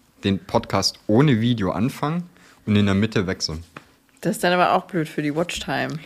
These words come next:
Speaker 1: Ja.
Speaker 2: Die sollen einfach alle alles hören, doppelt und dreifach.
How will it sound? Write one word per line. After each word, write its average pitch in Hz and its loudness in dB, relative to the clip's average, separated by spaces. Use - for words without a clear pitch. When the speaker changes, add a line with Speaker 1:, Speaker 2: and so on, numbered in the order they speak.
Speaker 1:
Ja. 78 -6
Speaker 2:
Die 160 -4
sollen 170 4
einfach 175 -2
alle - 0
alles 165 -2
hören, 139 -2
doppelt 156 0
und 156 -4
dreifach. 143 0